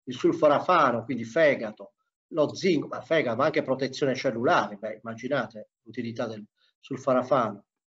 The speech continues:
e poi dello zinco con più valenze, soprattutto a livello anche della pelle, eh, considerate che questo ha avuto una grave dermatite per avere un'alopecia di quel genere.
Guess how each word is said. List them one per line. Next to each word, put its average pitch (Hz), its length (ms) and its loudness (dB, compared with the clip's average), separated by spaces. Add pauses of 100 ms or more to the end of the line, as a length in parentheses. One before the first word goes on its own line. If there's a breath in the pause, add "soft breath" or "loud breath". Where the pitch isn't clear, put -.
(320)
e - 140 2
poi 151 420 4
dello 131 320 2
zinco 120 600 -2 (100)
con 117 200 -4
più 113 140 -2
valenze, 131 640 2
soprattutto 117 840 -14 (440)
a 123 100 -6
livello 127 460 4
anche 123 520 -2
della 123 280 0
pelle, 131 520 4
eh, 123 40 0
considerate 127 520 0
che 117 60 0
questo 143 220 0
ha 117 40 -2
avuto 117 360 -6 (280 soft breath)
una 135 200 -4
grave 139 500 0
dermatite 123 640 -2
per 113 100 -6
avere 147 220 2
un'alopecia 127 640 4
di 117 100 -12
quel - 200 0
genere. - 260 -20